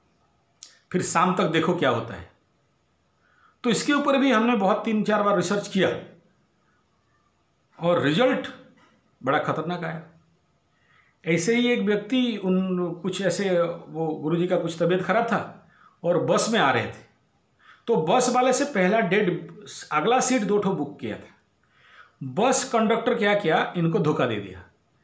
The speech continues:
उनको दो तीन सीटें पीछे, पीछे दे दिए। तो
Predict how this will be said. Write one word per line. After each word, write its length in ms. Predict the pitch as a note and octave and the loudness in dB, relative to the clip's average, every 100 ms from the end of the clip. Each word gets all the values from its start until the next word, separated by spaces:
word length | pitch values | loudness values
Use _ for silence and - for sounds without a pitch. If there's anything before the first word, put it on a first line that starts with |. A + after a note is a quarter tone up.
| _ _ D3 | _ _ -10
उनको 260 | C#3 G#3 | -6 -6
दो 320 | - D3 F3+ | -8 -2 -2
तीन 140 | F3+ F3 | -2 -4
सीटें 300 | E3+ F3 D#3+ | -6 -8 -8
पीछे, 240 | B2+ - | -10 -14
पीछे 320 | F3+ A#2+ C3+ | -16 -16 -14
दे 140 | A2 G2+ | -12 -12
दिए। 300 | F#2 F2+ G2+ _ _ _ _ - _ _ | -14 -16 -20 _ _ _ _ -20 _ _
तो 140 | G3+ | -2